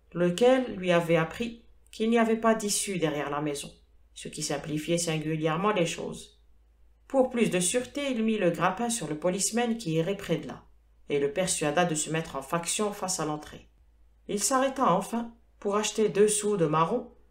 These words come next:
au marchand ambulant, et lui demanda combien de temps encore il comptait rester là. Le marchand, après avoir remonté le col de son manteau,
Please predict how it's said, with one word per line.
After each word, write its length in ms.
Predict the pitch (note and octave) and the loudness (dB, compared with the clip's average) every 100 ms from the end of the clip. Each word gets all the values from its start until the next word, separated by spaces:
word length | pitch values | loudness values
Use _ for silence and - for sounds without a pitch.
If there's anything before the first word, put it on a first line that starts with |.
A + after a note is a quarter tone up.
| _ | _
au 100 | D#3 | 0
marchand 400 | E3+ F3 B3 A3+ | 2 2 0 0
ambulant, 380 | D#3 C#3+ B2+ A2+ - - - - - D#3+ | 0 -4 -8 -10 -16 -20 -20 -20 -12 -2
et 120 | D3+ | 0
lui 160 | D3+ | 2
demanda 360 | D3+ E3 F3 G#3+ | 2 2 2 0
combien 420 | - E3+ D#3+ E3 | 0 0 2 2
de 100 | D#3 | 0
temps 220 | D3+ G3 | 0 0
encore 320 | D3+ A3 A#3 G#3+ | 0 0 0 0
il 120 | F#3+ | -4
comptait 280 | F3 F3+ G#3+ | -4 0 0
rester 320 | F3 - G#3 | 0 -2 -4
là. 120 | - - - _ _ | -6 -12 -20 _ _
Le 160 | E3 F3+ | 0 2
marchand, 400 | F3+ F3+ - A#3+ | 2 0 0 0
après 340 | - F3 D#3 | 0 0 0
avoir 300 | D#3 D#3+ C#3+ | 0 0 0
remonté 540 | E3+ F3+ F3 F3 D#3 C3 | 0 0 -2 0 0 0
le 120 | D3+ | -4
col 320 | - E3+ D#3 | 0 0 0
de 60 | D#3 | -4
son 240 | - C#3 | -4 -2
manteau, 500 | E3+ G3 A#3 B3 | -2 -2 -6 -8